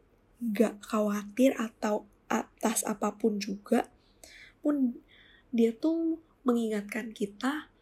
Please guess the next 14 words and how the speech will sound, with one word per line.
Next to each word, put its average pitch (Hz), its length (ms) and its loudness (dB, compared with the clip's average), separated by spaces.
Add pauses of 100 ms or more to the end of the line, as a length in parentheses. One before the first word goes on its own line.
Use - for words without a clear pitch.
(360)
untuk, 247 480 -2 (960)
em, 220 400 -6 (720)
recalling 254 800 -2 (560)
atau, 233 800 -6 (480)
em, 214 560 -6 (640)
calling 240 400 -2
kita 247 320 0
tuh 359 320 -2 (480)
ke - 240 -8
prayer 220 720 2 (320)
atas - 560 -2
dasar 262 480 -4 (240)
worriness 226 640 -4
kita. 262 400 -4